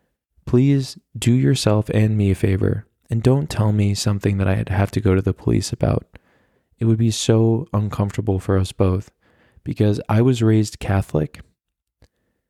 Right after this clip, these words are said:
and I don't do well with Catholic guilt at all. And, uh,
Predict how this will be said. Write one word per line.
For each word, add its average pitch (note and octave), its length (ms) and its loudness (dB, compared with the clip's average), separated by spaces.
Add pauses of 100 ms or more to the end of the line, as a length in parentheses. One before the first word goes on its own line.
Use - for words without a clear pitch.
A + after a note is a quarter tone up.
(480)
and G#2 220 2
I F#2+ 80 2
don't G#2+ 380 2 (260)
do G#2 160 2
well F#2+ 480 2 (180)
with G2+ 160 0
Catholic F#2+ 480 0
guilt F2+ 360 0 (260)
at G2 160 2
all. F#2+ 360 0 (2500)
And, G2 260 0
uh, F#2 260 2